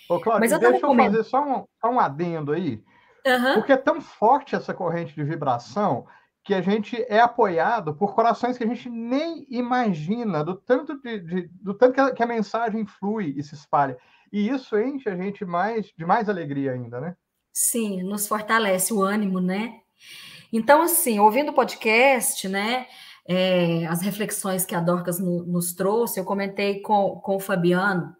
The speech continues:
Speaker 2: Dorcas, que eu me lembrei que Levi, quando Jesus chega na coletoria e o convida,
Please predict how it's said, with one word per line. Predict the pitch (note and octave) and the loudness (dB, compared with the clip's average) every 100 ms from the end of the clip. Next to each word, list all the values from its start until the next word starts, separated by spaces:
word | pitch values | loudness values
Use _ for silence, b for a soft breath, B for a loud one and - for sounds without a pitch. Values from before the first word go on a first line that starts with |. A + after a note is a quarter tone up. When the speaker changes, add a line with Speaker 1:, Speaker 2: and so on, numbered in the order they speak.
| - | -4
Speaker 2:
Dorcas, | E3+ D#3+ D#3+ E3+ | -2 -2 -4 -10
que | - F#3+ | -8 -6
eu | G3+ A3+ | -2 -2
me | C4 | -2
lembrei | G3+ F3 E3 F#3 F#3 F3 - b b b b b b - | 0 0 0 0 -2 -2 -8 b b b b b b 0
que | F4 | 4
Levi, | E4 A3 F3+ D#3+ F#3+ A3+ G3 F3 _ _ _ _ | 6 6 4 0 0 0 -2 -6 _ _ _ _
quando | - C4+ E4 D4+ A#3 F#3+ | 4 4 4 0 0 -2
Jesus | F#3 G#3 F3 G#3+ A3 G#3 - | -2 -2 0 0 -2 -2 -2
chega | - A#3+ A#3+ | 0 0 2
na | G#3 F#3+ | -2 -2
coletoria | G3 F#3+ F#3 F3+ F3 G3+ G3+ | -2 -2 -2 -2 0 -2 0
e | G3+ A3 | 0 -2
o | A3+ | -2
convida, | A#3 G3 E3 A3 G#3+ F3 E3+ F3 | -2 0 0 -2 2 2 2 -4